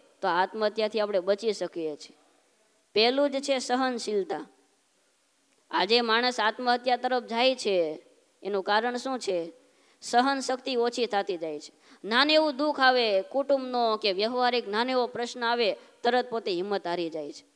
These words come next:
અરે, આપણે નજર કરીએ તો પૂર્વે જે મોટા મોટા મહાન વ્યક્તિઓ થઈ ગયા,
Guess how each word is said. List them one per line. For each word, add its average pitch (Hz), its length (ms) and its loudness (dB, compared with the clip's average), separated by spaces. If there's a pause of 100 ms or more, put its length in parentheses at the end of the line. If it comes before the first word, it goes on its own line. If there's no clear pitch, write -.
(800)
અરે, 262 200 8
આપણે 285 340 6
નજર 247 380 6
કરીએ 285 260 4
તો 277 140 4
પૂર્વે 277 380 4
જે 269 100 4
મોટા 262 340 2
મોટા 262 320 2
મહાન 247 360 0
વ્યક્તિઓ 247 420 0
થઈ 254 200 0
ગયા, 190 440 2